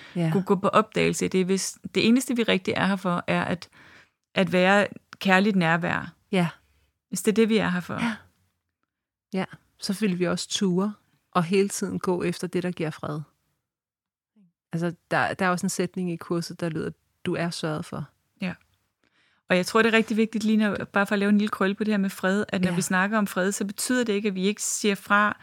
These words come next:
Speaker 2: Det betyder ikke, at vi ikke gør eller siger noget, der kunne skabe konflikt omkring os. Fordi det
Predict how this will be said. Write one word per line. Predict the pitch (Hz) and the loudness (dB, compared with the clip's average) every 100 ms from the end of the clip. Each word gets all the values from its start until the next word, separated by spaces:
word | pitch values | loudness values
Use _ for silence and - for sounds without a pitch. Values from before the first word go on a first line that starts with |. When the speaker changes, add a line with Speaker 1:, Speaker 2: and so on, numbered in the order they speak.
| - - - | -18 -16 -2
Speaker 2:
Det | 190 | -2
betyder | 185 262 262 | 0 0 2
ikke, | 240 240 | 2 0
at | 214 | 2
vi | |
ikke | 214 220 | 0 0
gør | - 208 240 | 4 4 4
eller | 202 202 | 0 0
siger | - 220 233 | 2 4 4
noget, | 208 208 | 2 -2
der | |
kunne | 214 202 | -6 -8
skabe | - 196 - | -4 -4 -2
konflikt | - 202 - 247 - | -2 -2 -2 -4 -2
omkring | 202 - 185 180 | -4 -2 -2 -2
os. | 185 - _ _ - _ _ _ _ _ _ _ _ | -6 -10 _ _ -20 _ _ _ _ _ _ _ _
Fordi | - 185 185 _ | -2 -2 -2 _
det | 220 | 4